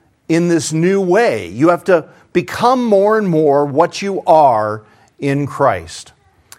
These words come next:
So as we look at this passage here in, in Colossians three, we're just looking at the first paragraph. We could break it down into present reality in Christ, present duty in union with Christ, and future glory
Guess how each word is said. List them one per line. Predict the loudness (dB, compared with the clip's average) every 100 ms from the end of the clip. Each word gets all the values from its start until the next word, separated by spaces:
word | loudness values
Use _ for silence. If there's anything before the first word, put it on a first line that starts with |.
| _ _
So | 0
as | 0
we | 2
look | 2 0
at | 0
this | -4 -4
passage | -4 -4 -2 -6 -4
here | -4
in, | -4 -6
in | -8 -6
Colossians | 0 2 0 -4 -8
three, | -4 -2
we're | -2
just | -2
looking | -4 -4 -4
at | -6
the |
first | -4 -2 -2 -2
paragraph. | 0 0 0 -2 -4 -10 -20 -20 -20 -6
We | -4
could | 2 0 0 -8
break | -6 0 0 0
it | -2
down | 0 2 2
into | 0 -4 -2 -2 -2 -4 -10 _ _
present | -6 2 2 2 -2
reality | 0 2 2 2 0 -2
in | -6 -6
Christ, | -4 -2 -2 -8 -12 -18 -20 _ _ _ _ _ 0
present | 2 2 0 -2 -2
duty | 2 2 0 -2 -4 -10 -18 _
in | -4 -2 0
union | 0 0 -2
with | -2 -4
Christ, | 0 2 2 0 -6 -12 -18 _ _ _ _
and | -4 -4
future | -4 -2 -2 -2 -2
glory | 0 2 4 4 4 2 -4